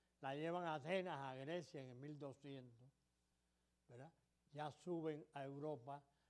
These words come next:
la llevan a Libri y a Chamberí, donde se produce el fuego. Y termina en Torino, en Turín, ya en el mil quinientos, y de ahí no la sacan más,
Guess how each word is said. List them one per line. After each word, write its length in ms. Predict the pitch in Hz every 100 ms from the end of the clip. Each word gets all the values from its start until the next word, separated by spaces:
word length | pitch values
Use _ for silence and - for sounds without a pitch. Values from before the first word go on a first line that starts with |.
| _ -
la 120 | 127
llevan 460 | 147 156 156 147 147
a 140 | 135
Libri 520 | 139 165 165 160 180 175 _ _ _
y 80 | 147
a 120 | 139 -
Chamberí, 560 | 175 180 170 156 170
donde 340 | 170 151 139 131
se 160 | 139
produce 720 | 110 117 123 139 143 - 143 - _ _ _ _
el 180 | 131 127
fuego. 500 | - 147 135 117 101 107 _ _ _ _ - - _ _
Y 140 | - 156
termina 600 | 160 143 147 156 160 156 - _ _
en 240 | 147 135 117
Torino, 640 | 139 139 185 170 127 110 _ _ _
en 180 | 120 113
Turín, 460 | 127 120 143 147 143 _ _ _ 127
ya 300 | 127 135 143 - _ - _ -
en 180 | 131 131
el 120 | 127
mil 240 | 131 151 139
quinientos, 540 | 151 147 147 135 139
y 40 |
de 80 | 127
ahí 180 | 123 135
no 160 | 127 131
la 160 | 123
sacan 520 | 110 123 120 123 117 117
más, 200 | 107